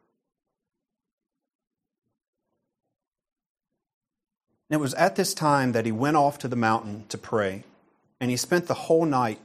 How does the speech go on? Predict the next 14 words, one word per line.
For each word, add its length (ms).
in 140
prayer 520
to 100
God. 380
And 120
when 140
day 220
came, 420
he 120
called 360
his 120
disciples 600
to 180
him, 240